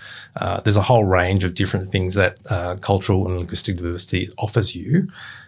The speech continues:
Uh, you know, you, you aren't an instant expert just because you happen to come from a different background, but,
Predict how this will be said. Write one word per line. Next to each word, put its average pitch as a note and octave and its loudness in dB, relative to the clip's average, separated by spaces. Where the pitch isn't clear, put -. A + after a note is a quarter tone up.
Uh, F#2+ -2
you A#2+ 4
know, G#2 4
you, A#2+ 2
you C3 6
aren't B2+ 8
an G#2 0
instant A#2 4
expert G#2 0
just - -2
because G#2 2
you G2 4
happen G2 -2
to - -4
come G2+ 0
from A2 0
a G#2 0
different B2 -2
background, D3+ 2
but, G2+ 2